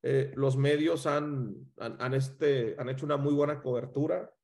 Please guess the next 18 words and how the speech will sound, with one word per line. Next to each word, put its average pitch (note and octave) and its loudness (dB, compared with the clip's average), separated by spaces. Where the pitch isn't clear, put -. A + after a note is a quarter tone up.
tanto B2 -4
en A#2 -4
México C3+ -4
como C3 -4
en - -4
Estados C3+ -2
Unidos. D#3 -4
Con D3 0
Arturo D3 0
Elías D#3+ 0
Ayub D#3+ 0
hicimos D3+ -6
la C#3 0
cadena C3 2
más C#3+ -2
grande C#3 -2
de C#3 0
favores. C3 -2